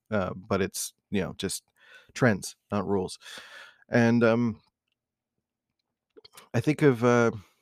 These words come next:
constructing realities that we do as coders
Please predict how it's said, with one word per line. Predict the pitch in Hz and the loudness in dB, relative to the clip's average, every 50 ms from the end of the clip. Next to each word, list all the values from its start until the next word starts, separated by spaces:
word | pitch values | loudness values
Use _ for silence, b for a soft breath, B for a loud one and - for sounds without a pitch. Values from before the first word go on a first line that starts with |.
| _ - | _ -14
constructing | - - 135 123 - - 147 139 - - 143 131 | -8 -6 -4 -4 -2 0 0 0 0 0 -2 0
realities | 123 120 113 113 117 123 127 120 107 104 98 - | 0 2 2 2 2 2 0 0 -2 -2 -4 -4
that | - 101 87 | -6 -6 -6
we | 98 110 | -4 -6
do | 98 85 110 110 110 107 107 107 95 | -6 -4 -4 -2 -2 -2 -2 -2 -4
as | 82 95 98 95 95 87 - - - _ _ _ _ _ - | -4 -4 -4 -4 -4 -6 -8 -14 -18 _ _ _ _ _ -12
coders | - - 123 127 113 95 87 90 92 - - | -6 -2 -2 -2 -2 -2 -4 -6 -8 -10 -12